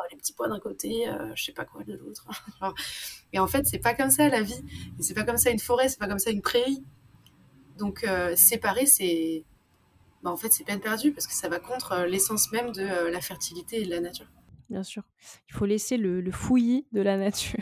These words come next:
Speaker 1: Ouais, exactement.
Speaker 2: On a pas mal, euh, quand même, euh,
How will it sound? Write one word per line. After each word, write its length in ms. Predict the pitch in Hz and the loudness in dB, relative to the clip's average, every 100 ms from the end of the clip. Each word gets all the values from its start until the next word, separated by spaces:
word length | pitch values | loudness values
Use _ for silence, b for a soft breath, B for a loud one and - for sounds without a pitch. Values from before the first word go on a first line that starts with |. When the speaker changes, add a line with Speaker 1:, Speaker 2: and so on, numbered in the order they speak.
| - | 0
Speaker 1:
Ouais, 120 | 220 214 - _ _ _ _ - | 2 2 -2 _ _ _ _ -8
exactement. 460 | 180 - _ _ _ _ _ | -6 -8 _ _ _ _ _
Speaker 2:
On 340 | - - 196 190 | -14 -8 -6 -2
a 420 | 190 185 180 175 | 2 4 4 2
pas 180 | - 214 | 2 2
mal, 240 | 220 220 | 4 4
euh, 100 | 190 | 2
quand 140 | 180 208 | 2 2
même, 220 | 196 190 | 2 2
euh, 400 | 170 160 - | 0 0 -4